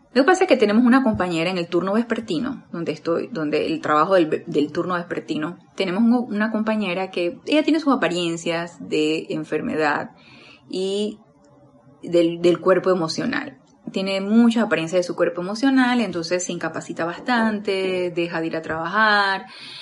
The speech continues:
En fin, ella tiene un arreglo con el director médico de la institución, de manera que tenemos dos meses que no la vemos. Obviamente, si ella no está, pues el trabajo se in-, incrementa en los que sí estamos.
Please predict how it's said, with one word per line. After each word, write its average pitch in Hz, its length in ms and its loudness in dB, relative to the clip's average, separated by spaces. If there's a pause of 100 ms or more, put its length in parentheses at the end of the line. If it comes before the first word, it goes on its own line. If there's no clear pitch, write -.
(200)
En 220 160 0
fin, - 440 2
ella 226 300 6
tiene 214 500 0
un 202 160 -2
arreglo 196 480 2
con 185 140 -2
el 175 60 -2
director 170 420 -2
médico 208 480 -2
de 185 100 0
la 165 80 -4
institución, 226 720 0
de 208 80 0
manera 170 380 -2
que - 300 -6 (140)
tenemos 196 320 -2
dos 226 120 2
meses 220 280 0
que 175 100 -6
no 165 100 -2
la 165 140 -2
vemos. - 500 -4 (440)
Obviamente, 226 500 6
si 220 140 0
ella 208 140 4
no 220 80 2
está, 196 520 0 (600)
pues 180 540 2 (720)
el 180 180 2
trabajo 170 520 4
se 180 220 -2
in-, 175 220 -4 (120)
incrementa 175 1120 -4
en 175 200 -4
los 175 100 -4
que 160 120 -12
sí 208 160 -8
estamos. - 640 0